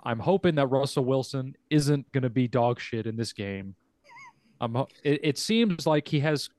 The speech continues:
more of a brain this year with Sean Payton, you know, actually being, you know, a,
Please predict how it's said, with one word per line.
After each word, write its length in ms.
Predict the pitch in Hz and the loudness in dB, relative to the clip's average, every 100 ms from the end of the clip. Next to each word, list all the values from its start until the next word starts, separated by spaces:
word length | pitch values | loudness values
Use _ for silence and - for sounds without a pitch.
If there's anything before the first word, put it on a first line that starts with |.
| _ | _
more 480 | 131 139 190 190 147 - | 0 6 8 6 4 -2
of 80 | 123 | -6
a 80 | |
brain 440 | 113 110 98 98 104 | -4 -4 -4 -8 -2
this 320 | 139 147 - | 0 0 -4
year 160 | 107 98 | -2 -2
with 160 | 98 | -4
Sean 260 | 92 127 139 | -2 0 0
Payton, 420 | 127 113 104 104 113 _ _ _ _ _ _ | 0 -2 -2 -10 -16 _ _ _ _ _ _
you 100 | 127 | -2
know, 240 | 110 98 95 _ _ | -2 -2 -6 _ _
actually 340 | 147 139 - 127 | -2 -2 0 2
being, 400 | 120 117 113 110 | 4 2 0 -6
you 80 | 113 | -2
know, 200 | 107 95 92 - | -2 -2 -8 -12
a, 220 | - 64 | -8 -6